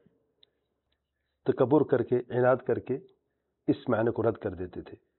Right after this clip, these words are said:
شیخ صاحب فرماتے ہیں، شیخ ربیع حفظہ اللہ، لیکن ان کو جب یہ کہا جاتا اللہ تعالیٰ رب السماوات ہے، اللہ رب الارض ہے، آسمانوں کا رب ہے، زمین کا رب ہے، اللہ تعالیٰ عرش پر مستوی ہے، اللہ تعالیٰ قدیر ہے، سمیع ہے، بصیر ہے،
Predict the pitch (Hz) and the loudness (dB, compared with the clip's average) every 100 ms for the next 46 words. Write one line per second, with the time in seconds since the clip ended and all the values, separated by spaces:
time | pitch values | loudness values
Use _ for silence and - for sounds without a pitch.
0 | _ _ _ _ _ _ - 123 147 139 | _ _ _ _ _ _ -2 2 4 4
1 | 123 127 131 123 - 123 - - 113 104 | 2 2 0 -2 -2 0 -2 -2 -4 0
2 | 117 156 131 120 156 151 143 139 175 190 | 0 0 -2 2 4 4 2 6 4 6
3 | 151 143 143 143 139 - 131 147 - _ | 4 4 4 4 4 4 2 2 -4 _
4 | _ _ 127 127 131 - 120 117 120 143 | _ _ 0 2 0 2 2 4 4 4
5 | 147 160 - _ _ _ 131 135 131 127 | 0 -6 -8 _ _ _ 2 4 4 2
6 | 107 113 - 147 131 135 165 - _ _ | 0 -2 2 4 4 0 -2 -6 _ _
7 | _ 120 - 123 127 123 110 135 123 135 | _ -8 0 2 2 0 2 2 4 0
8 | 139 - _ _ 117 120 120 123 117 113 | 0 -6 _ _ -4 2 2 2 2 2
9 | 135 123 139 - _ _ - 135 131 135 | 4 2 2 0 _ _ 2 4 6 4
10 | 110 143 - 131 117 107 143 139 139 139 | 6 4 4 0 0 0 4 4 4 2
11 | 139 - - 139 139 139 127 127 117 117 | -2 -12 -6 4 4 6 4 4 2 6
12 | 151 131 139 - 123 143 113 123 113 113 | 6 8 4 4 4 4 4 0 0 2
13 | 151 151 139 | 4 4 2